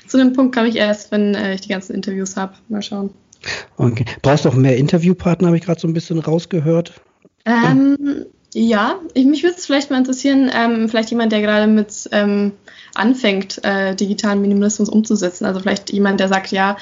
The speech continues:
Speaker 1: ich bin momentan auf vielen, ähm, Social Media Ak-,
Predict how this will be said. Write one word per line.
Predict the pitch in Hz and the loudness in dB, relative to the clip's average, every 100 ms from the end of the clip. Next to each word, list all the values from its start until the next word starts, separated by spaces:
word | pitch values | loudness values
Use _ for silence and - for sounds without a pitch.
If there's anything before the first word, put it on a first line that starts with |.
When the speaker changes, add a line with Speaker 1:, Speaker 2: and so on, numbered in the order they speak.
| - - | -16 -20
Speaker 1:
ich | - | -4
bin | 247 247 | 2 4
momentan | 240 247 240 | 4 4 4
auf | 214 214 | 0 0
vielen, | 226 226 220 220 - | 2 4 4 2 2
ähm, | 208 208 208 208 202 - _ - | 0 2 2 0 -2 -6 _ -18
Social | - 233 240 240 | -2 -2 2 2
Media | 240 233 220 214 | 2 2 2 0
Ak-, | 214 | -2